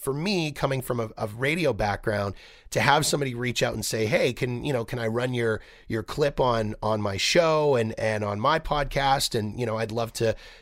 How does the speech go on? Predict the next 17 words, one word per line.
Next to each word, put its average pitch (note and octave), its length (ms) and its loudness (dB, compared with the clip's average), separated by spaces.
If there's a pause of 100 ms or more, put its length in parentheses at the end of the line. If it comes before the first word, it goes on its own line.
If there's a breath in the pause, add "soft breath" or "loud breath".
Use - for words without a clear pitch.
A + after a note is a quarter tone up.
(120)
do C3 160 0
some, G#2 340 -2
some A2+ 160 -4
collaboration A#2 760 0
with C3 160 -2
you," B2+ 80 -4
is A#2 120 -4
really A#2+ 180 -4
cool. F3+ 240 -2
So B2 160 -2
first F#3 300 -4
off, C3 180 0
I C3+ 40 0
wanna B2+ 180 0
say A#2 160 -2
thank D#3+ 400 -4
you F2+ 240 -4